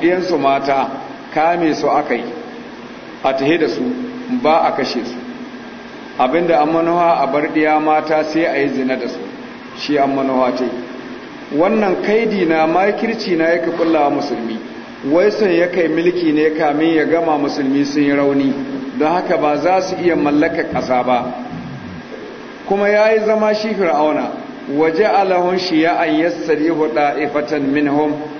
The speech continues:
yudabbihu abna'ahum." Wato, ya yi zama ya, ya kakkasa su, "ja'alahum shiya'an", ya maishe su kashi-kashi, wagga kabila ya haɗa ta faɗa da waccan, wagga ya haɗa ta faɗa da waccan.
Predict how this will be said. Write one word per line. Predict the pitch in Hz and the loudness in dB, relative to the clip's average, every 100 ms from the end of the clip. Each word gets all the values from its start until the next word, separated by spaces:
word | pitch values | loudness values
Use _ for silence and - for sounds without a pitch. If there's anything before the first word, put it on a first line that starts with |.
| - 131 | -6 0
yudabbihu | 147 147 220 185 180 | 0 2 2 2 2
abna'ahum." | 156 156 143 139 143 127 113 113 110 - - - - - | 2 2 0 0 0 0 -2 -4 -8 -12 -14 -16 -16 -4
Wato, | 135 156 156 160 | 2 2 2 4
ya | 165 190 214 | 4 4 4
yi | 208 | 4
zama | 208 202 190 170 - - - - 135 | 2 2 2 0 -4 -10 -14 -12 -4
ya, | 147 175 190 196 185 | 2 4 4 2 4
ya | 180 190 196 | 4 4 2
kakkasa | 196 220 - 180 - 151 151 | 0 -4 -2 -4 0 0 0
su, | 156 147 | 0 0
"ja'alahum | 135 156 180 208 175 175 175 | 2 2 2 2 2 0 -2
shiya'an", | - 143 156 151 147 123 - - - - 104 | 0 2 2 0 -2 -4 -8 -12 -12 -10 -2
ya | 139 165 170 | 2 4 4
maishe | 175 175 190 180 | 2 2 2 2
su | 147 | 0
kashi-kashi, | 127 165 151 131 135 131 113 - - - 139 | -2 -2 -2 -2 -2 -2 -4 -4 -8 -6 0
wagga | 160 185 185 | 2 2 0
kabila | 180 160 170 175 | -2 -2 2 2
ya | 160 151 | 2 2
haɗa | 160 175 156 | 0 -2 -2
ta | 156 | 0
faɗa | 147 165 143 | 0 2 0
da | 131 | 0
waccan, | 143 147 131 - - - - - 147 | -2 -2 -6 -6 -10 -12 -14 -6 0
wagga | 185 190 196 | 2 4 2
ya | 170 | 2
haɗa | 196 202 170 | 0 0 0
ta | 165 | 0
faɗa | 180 170 156 | 0 0 0
da | |
waccan. | 143 139 147 | 0 -2 -2